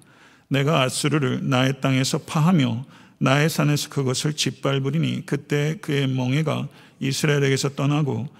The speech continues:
그의 짐이 그들의 어깨에서 벗어질 것이라. 이것이 온 세계를 향하여 정한 경영이며 이것이 열방을 향하여 편손이라 하셨나니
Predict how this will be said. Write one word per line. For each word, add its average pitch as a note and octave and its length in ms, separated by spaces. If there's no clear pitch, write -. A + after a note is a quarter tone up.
그의 C#3 280
짐이 C3+ 560
그들의 C#3 560
어깨에서 C3+ 560
벗어질 C3+ 440
것이라. C#3 380
이것이 C#3+ 580
온 C#3+ 340
세계를 D3 500
향하여 C3+ 320
정한 C3+ 540
경영이며 C3 720
이것이 C#3 460
열방을 C3+ 540
향하여 C#3+ 420
편손이라 D3+ 600
하셨나니 C3 640